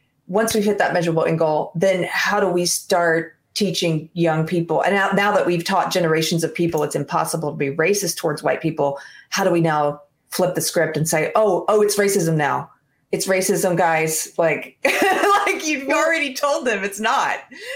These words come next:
Speaker 2: Yeah, I know, right? When do we fl-, yeah, it's ridiculous. And also, I'm, I'm just thinking about prejudice plus power. So if you take away the power,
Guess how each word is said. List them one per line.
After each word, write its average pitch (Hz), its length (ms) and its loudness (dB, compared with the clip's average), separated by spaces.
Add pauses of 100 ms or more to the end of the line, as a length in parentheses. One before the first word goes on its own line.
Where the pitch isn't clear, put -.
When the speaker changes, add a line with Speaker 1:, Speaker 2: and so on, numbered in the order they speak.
(300)
Speaker 2:
Yeah, 254 320 0
I 220 120 -2
know, 233 320 0
right? 196 360 0
When 208 160 -2
do 214 100 0
we 208 100 0
fl-, - 200 -6
yeah, 175 540 -4
it's 208 240 -8
ridiculous. 202 840 -6 (100)
And 233 100 -4
also, 285 280 0
I'm, 220 100 -4
I'm 214 140 -4
just 233 160 -6
thinking 233 240 -2
about 185 340 -2
prejudice 180 340 -4
plus 170 200 -6
power. 180 220 -2
So - 120 -4
if - 80 -8
you 214 60 -6
take 254 260 -4
away 269 160 0
the 214 120 -6
power, 170 680 -2